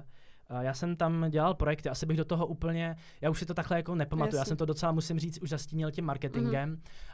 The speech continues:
Speaker 1: ale dělali jsme tam jako různý jako
Speaker 2: Mhm.
Speaker 1: obrovský projekty a bylo strašně fajn vidět, že, eh, člověk napíše, jako, myslím si, že je to něco, co studenti úplně nevidí, že někdo tady v kanceláři napíše sto padesát stránek, pošle to někam tam na
Speaker 2: Mhm.
Speaker 1: ministerstvo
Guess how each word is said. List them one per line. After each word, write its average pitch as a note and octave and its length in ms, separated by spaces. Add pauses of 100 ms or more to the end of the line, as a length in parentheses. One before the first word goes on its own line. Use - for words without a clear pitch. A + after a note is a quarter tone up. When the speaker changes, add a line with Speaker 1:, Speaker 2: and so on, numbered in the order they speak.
(100)
Speaker 1:
ale C#3+ 300
dělali D3 240
jsme D#3 140
tam D#3 160
jako D3 160
různý D3 360
jako C#3+ 300
Speaker 2:
Mhm. - 160
Speaker 1:
obrovský D3 440
projekty C#3+ 560 (360)
a C#3 380 (280)
bylo C#3+ 180
strašně D#3 340
fajn D#3 300
vidět, D3 360
že, C#3+ 220
eh, C#3+ 920
člověk D3 300
napíše, D3+ 400 (400)
jako, D3+ 240 (160)
myslím E3 260
si, F#3 100
že F3 80
je F3+ 60
to F3+ 80
něco, F3 200
co E3+ 100
studenti E3+ 340
úplně F3+ 300
nevidí, C#3+ 460 (360)
že D3 340
někdo D3 280
tady D3+ 240
v D3+ 60
kanceláři D3 540
napíše C#3+ 560
sto D3+ 140
padesát D3 420
stránek, C#3 460
pošle D3 220
to C#3 80
někam C#3+ 240
tam C#3+ 140
na D3 80
Speaker 2:
Mhm. - 100
Speaker 1:
ministerstvo C#3 640